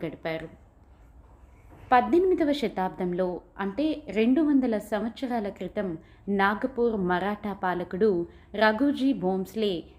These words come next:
దేవఘర్ కోటపై విజయాన్ని సాధించాడు. ఆ విజయానికి గుర్తుగా ఈ ఆలయాన్ని నిర్మించారు. ఇక్కడ అగస్త్య మహాముని ఆశ్రమం ఉంది.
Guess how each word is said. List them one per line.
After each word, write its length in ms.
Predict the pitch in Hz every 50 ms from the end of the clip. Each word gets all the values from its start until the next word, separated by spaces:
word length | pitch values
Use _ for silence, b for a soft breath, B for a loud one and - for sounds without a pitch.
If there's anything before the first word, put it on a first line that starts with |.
| B -
దేవఘర్ 680 | 190 - 220 226 254 262 311 311 - 285 285 277 285 -
కోటపై 560 | - 208 196 208 208 - - 202 202 190 - - - 151 -
విజయాన్ని 540 | 196 180 - 202 214 220 214 214 226 220 214
సాధించాడు. 880 | 214 - 196 175 175 170 180 196 220 214 220 - 190 170 170 165 165 - B B B B B B B -
ఆ 140 | 196 196 185
విజయానికి 760 | - 175 170 - 190 190 185 180 180 180 175 - - 170 - 175
గుర్తుగా 480 | 175 170 - - 208 - 254 302 339 339 B B B B B
ఈ 200 | 226 262 247 - - -
ఆలయాన్ని 640 | 202 214 240 269 302 285 269 247 220 202 196 202 208
నిర్మించారు. 840 | 208 190 185 175 156 175 196 190 180 - 196 185 175 165 165 175 170 b b b b b b b b -
ఇక్కడ 460 | 294 294 - 240 214 214 208 208 - - - -
అగస్త్య 420 | 214 220 233 294 294 - - 294
మహాముని 540 | 269 240 220 190 208 202 190 190 190 196 - - -
ఆశ్రమం 540 | 170 170 175 170 - - 214 226 240 220 185
ఉంది. 320 | 160 156 160 - - -